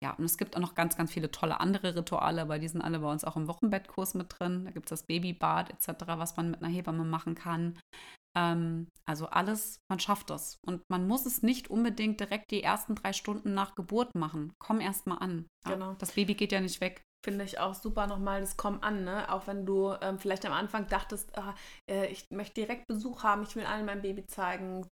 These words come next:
Speaker 2: pures Glück" und so. Und du merkst dann aber nach der Geburt, Ey, Moment mal, "Ich bin eigentlich noch gar nicht richtig angekommen", da auch nicht scheuen,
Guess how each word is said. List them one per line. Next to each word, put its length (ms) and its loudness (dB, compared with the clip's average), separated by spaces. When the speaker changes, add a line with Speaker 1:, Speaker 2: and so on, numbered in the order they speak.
Speaker 2:
pures 380 -4
Glück" 320 2
und 220 -4
so. 80 -2
Und 120 -2
du 60 -2
merkst 420 2
dann 180 4
aber 240 2
nach 160 -2
der 120 -4
Geburt, 320 -4
Ey, 300 -4
Moment 340 0
mal, 300 0
"Ich 120 -8
bin 120 0
eigentlich 280 2
noch 140 -4
gar 140 2
nicht 160 -6
richtig 320 -8
angekommen", 640 -2
da 180 4
auch 180 0
nicht 220 2
scheuen, 560 0